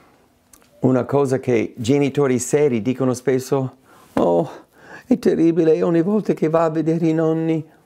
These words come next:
o i nonni vengono, ci vogliono giorni per recuperare dove eravamo." Perché questo? È ne-, mega normale. Avrò sentito questo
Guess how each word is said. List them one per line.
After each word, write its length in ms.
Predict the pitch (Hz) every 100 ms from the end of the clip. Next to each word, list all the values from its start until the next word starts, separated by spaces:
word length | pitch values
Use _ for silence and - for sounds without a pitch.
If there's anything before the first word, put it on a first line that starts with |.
| _ _
o 120 | 147
i 40 | 151
nonni 280 | 156 156 151
vengono, 580 | 156 156 151 151 147 -
ci 140 | - 170
vogliono 440 | 151 160 160 160
giorni 480 | 139 156 156 156 156
per 200 | 151 156
recuperare 680 | 147 - 147 156 147 147 147
dove 280 | 147 143 143
eravamo." 640 | 139 139 135 139 123 113 - _ _ _ _ _ _ _ _ _ _ _ _ _ _ _ _ _ _ _ _ _ _ _ _ _ _ _ _ _ _ _ _ _ _ - -
Perché 340 | - 170 - 220
questo? 460 | - - - -
È 120 | - 127
ne-, 200 | 110 98
mega 380 | 98 117 120
normale. 420 | 110 101 98 80 85
Avrò 280 | 101 110
sentito 540 | 123 - 104 127 120 120
questo 480 | 127 120 - 120